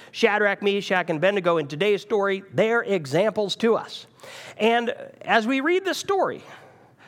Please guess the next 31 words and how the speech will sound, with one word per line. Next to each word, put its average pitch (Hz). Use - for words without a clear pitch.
we 262
are 262
meant 269
to 294
ask -
ourselves, 185
"Would 151
I 240
have 220
done 185
what 151
they 127
did? 107
Would 160
I 262
have 254
made 247
the 220
choices 220
Shadrach, 185
Meshach, 139
and 131
Abednego 110
made? 127
Would 175
I 240
have 170
laid 185
my 254
life 214
down 160